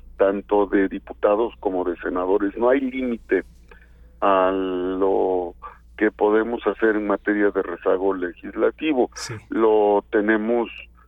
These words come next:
Speaker 1: muy claro, vamos a avanzar porque hay temas muy importantes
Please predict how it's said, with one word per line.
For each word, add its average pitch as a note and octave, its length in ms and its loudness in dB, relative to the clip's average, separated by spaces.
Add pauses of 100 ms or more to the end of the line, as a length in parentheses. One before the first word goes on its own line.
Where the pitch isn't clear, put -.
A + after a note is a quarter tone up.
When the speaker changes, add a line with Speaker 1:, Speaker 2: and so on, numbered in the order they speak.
(240)
Speaker 1:
muy A2 240 -4
claro, A#2 680 2 (120)
vamos G2+ 420 0 (100)
a F#2 380 2 (680)
avanzar G2+ 840 2
porque G#2+ 300 -2
hay G#2 180 2 (100)
temas B2 440 2 (140)
muy C#3+ 480 0 (180)
importantes A#2 1040 0